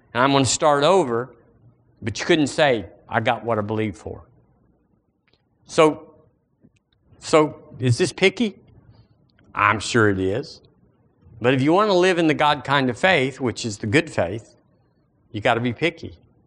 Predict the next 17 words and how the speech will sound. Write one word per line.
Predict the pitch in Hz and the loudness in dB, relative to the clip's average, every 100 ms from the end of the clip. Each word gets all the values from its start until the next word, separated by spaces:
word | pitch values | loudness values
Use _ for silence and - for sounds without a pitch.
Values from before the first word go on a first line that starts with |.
| _ _ _ _ | _ _ _ _
Because | 107 139 113 | -4 0 0
any | 170 202 233 | 2 4 4
usurper, | 185 185 - - 175 - 143 147 | 2 0 0 2 2 2 2 4
any | 165 170 | 4 2
counterfeit, | - - 185 180 123 - 123 147 | -2 -2 0 2 0 0 0 0
anybody | 147 165 156 147 151 | 2 2 2 2 2
that | 139 127 | 0 -2
wants | 123 120 156 - | 0 0 0 -2
to, | - 117 92 - _ _ _ - | -6 -6 -6 -14 _ _ _ -2
to | 123 | 0
just | 104 143 113 - | 0 -2 -4 -8
play | - 151 180 196 | -2 2 4 4
church | - 123 101 113 135 - - _ _ _ _ _ _ _ | 0 0 2 0 -6 -18 -20 _ _ _ _ _ _ _
can | - 151 | 0 2
get | 147 175 | 2 0
close | - 175 196 - | 0 0 0 -6
enough. | 95 82 | -8 -10